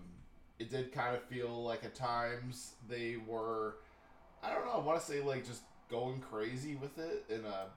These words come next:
not always great way. Uh, there were some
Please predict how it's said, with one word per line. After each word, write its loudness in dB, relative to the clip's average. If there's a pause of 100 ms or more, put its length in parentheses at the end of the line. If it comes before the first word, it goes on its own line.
(140)
not 2 (520)
always 2
great -4
way. 2 (400)
Uh, 8
there 4
were 2
some 0